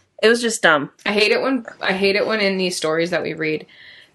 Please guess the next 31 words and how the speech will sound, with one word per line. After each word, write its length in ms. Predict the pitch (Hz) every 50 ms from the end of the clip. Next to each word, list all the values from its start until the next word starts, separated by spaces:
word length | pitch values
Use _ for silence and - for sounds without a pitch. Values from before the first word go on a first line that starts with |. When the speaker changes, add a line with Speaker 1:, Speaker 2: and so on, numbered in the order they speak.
| _ -
Speaker 2:
cops, 500 | - 208 175 170 165 - - - - - _ -
instead 380 | 190 170 - - 175 175 175
of 140 | 190 185 180
finding 440 | - - 180 175 175 170 170 170 165 156
the 60 | 151
facts, 720 | - - - 175 160 147 131 123 - - - - - - - _
find 400 | - - - 170 165 160 160 156
the 60 | 156
facts 480 | - - - 165 160 156 156 - - -
that 180 | - - -
fit 300 | - - 170 151 - -
their 180 | - 165 160 165
theory 600 | 160 - - 165 160 160 160 165 175 185 - -
and 180 | - 156 143 - -
only 320 | - 156 151 156 160 156 156
look 220 | 151 147 143 143 -
at 140 | 131 - -
those 200 | 143 139 - 202
Speaker 1:
Mm-hmm. 160 | 202 196 202 185 175 180
Speaker 2:
facts. 260 | 180 - - - - - - - - - - - - - - - - -
Speaker 1:
Well, 160 | 269 277 277
and 160 | 269 262 262
this 180 | 277 285 277 -
was 300 | 294 285 285 285 269 - - -
in 280 | 220 220 220 233 240 - -
L 220 | 233 247 254 226
A 320 | 185 170 156 131 - - - -
at 120 | 185 185 180
a 80 | 180 170
very, 380 | 165 175 175 180 180 185 190
like, 640 | 190 185 180 160 151 147 135 - - - - - -